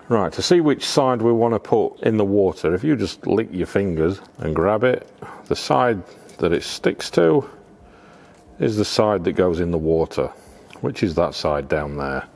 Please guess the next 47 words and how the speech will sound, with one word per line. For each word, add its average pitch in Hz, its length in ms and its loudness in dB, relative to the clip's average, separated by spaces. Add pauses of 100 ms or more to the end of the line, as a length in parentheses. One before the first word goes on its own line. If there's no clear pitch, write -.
(140)
The 135 100 2
activator, 107 920 2
I 113 100 2
bought 110 280 2
this 101 160 2
stuff - 420 -2
that's 104 220 -2
in 95 80 0
a 92 40 0
bottle 120 520 0
because 101 720 -2 (140)
I've 107 180 -2
got 98 100 2
a 90 60 2
spray 107 460 0
gun. 101 340 0 (540)
A - 40 -4
spray - 360 2
gun 95 200 0
puts - 320 -2
it - 80 -2
on 85 220 -2
a 80 40 -6
bit 76 220 -2
nicer, 85 640 -2 (380)
and 85 140 0
it 85 40 0
also 80 300 0
works 73 340 -2
out 76 160 -2
cheaper - 360 -4
doing 67 240 -4
it 71 120 -6
this 65 220 -8
way 69 180 -2
as 67 120 -2
well. 69 420 -4 (380)
Right, - 280 0
so - 140 -6
if - 160 -2
I 165 120 4
slide 87 520 2
this 90 220 0
in 123 200 2
nice 98 340 -2
and 82 120 -4
steady 135 540 2